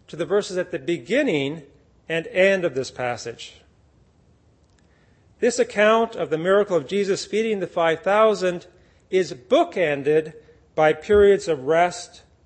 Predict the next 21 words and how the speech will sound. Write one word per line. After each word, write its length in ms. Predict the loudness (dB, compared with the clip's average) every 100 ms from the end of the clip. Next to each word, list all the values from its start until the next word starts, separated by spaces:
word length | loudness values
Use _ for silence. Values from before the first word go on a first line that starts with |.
| -10
and 180 | -10 -4
prayer. 640 | 0 2 2 -2 -10 -20 _ _ _ _ _ _ _ _ _ _ _ _ _ _ _ _ _ _ _ _ _ _
In 80 | -10
the 60 | -4
beginning 260 | 4 4
of 40 | 4
the 60 |
passage, 840 | 2 4 4 4 -2 -4 -10 -12 _ _
in 180 | -10 -4
Mark 420 | 0 0 0 -10
chapter 500 | -4 -4 -4 _ -10
six, 340 | -6 -6 -6 -6
verse 340 | -4 -4 -2
thirty-one, 580 | -4 -2 2 4 4 0
Jesus 380 | -6 -4 -4 -6
states, 560 | 0 0 0 -6 -16 -20 _ _ _ _ _ _ _ _ _ _ _ _
"Come 280 | -2 2 4
with 200 | 2 0
me 180 | -2 0
by 200 | 2 2
yourselves 960 | 2 -2 -4 -2 0 0 -4 -12 -20